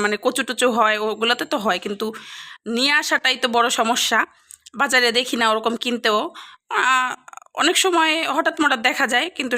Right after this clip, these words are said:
সবসময় পাওয়া যায় না। তো যাই হোক, এটা হচ্ছে আমি অনেক কষ্টে জোগাড় করেছি, একটা পিচ্চিকে দিয়ে আনাইছি। আমাদের বাসার পাশেই হচ্ছে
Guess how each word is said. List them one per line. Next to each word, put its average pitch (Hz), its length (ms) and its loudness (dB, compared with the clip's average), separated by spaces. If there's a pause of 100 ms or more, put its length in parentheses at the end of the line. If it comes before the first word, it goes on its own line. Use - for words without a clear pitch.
সবসময় 247 360 0
পাওয়া 220 180 2
যায় 233 160 -4
না। 285 40 -2 (600)
তো 262 60 0 (120)
যাই 262 240 0
হোক, 277 180 2
এটা 233 280 0
হচ্ছে 233 260 0
আমি 226 120 0
অনেক 233 260 2
কষ্টে 277 280 0 (100)
জোগাড় 254 220 2
করেছি, 254 380 -2 (180)
একটা - 260 -4 (120)
পিচ্চিকে 302 380 0
দিয়ে 240 260 2
আনাইছি। 302 400 0 (2250)
আমাদের 247 220 0
বাসার 254 300 0
পাশেই 262 380 0
হচ্ছে 226 240 0